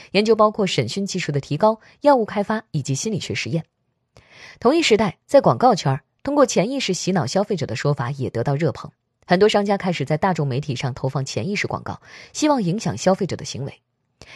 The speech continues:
即便在冷战后，各种洗脑的传闻和故事依旧在社会上非常流行。最后，我们说到了洗脑术流行的真相。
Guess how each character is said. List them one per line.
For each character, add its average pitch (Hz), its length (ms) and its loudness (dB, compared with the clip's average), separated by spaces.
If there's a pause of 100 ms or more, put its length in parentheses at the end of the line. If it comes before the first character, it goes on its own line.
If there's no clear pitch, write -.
(200)
即 277 100 -4
便 330 140 4
在 302 100 4
冷 165 160 2
战 226 160 2
后， - 240 -2 (180)
各 269 180 6
种 202 160 0
洗 185 180 -4
脑 165 120 2
的 127 80 0
传 139 200 2
闻 147 100 0
和 156 120 0
故 139 180 -2
事 - 300 -6
依 247 180 0
旧 202 160 -2
在 131 160 -4
社 - 200 -2
会 123 140 -6
上 - 160 -8
非 131 140 -4
常 127 140 -6
流 - 140 -8
行。 - 200 -10 (1400)
最 302 160 6
后， 277 380 4
我 175 60 4
们 196 120 4
说 233 120 4
到 220 140 4
了 165 100 4
洗 165 200 -2
脑 147 180 -2
术 151 180 -2
流 120 160 0
行 123 200 -6
的 131 80 -4
真 202 200 -4
相。 - 220 -6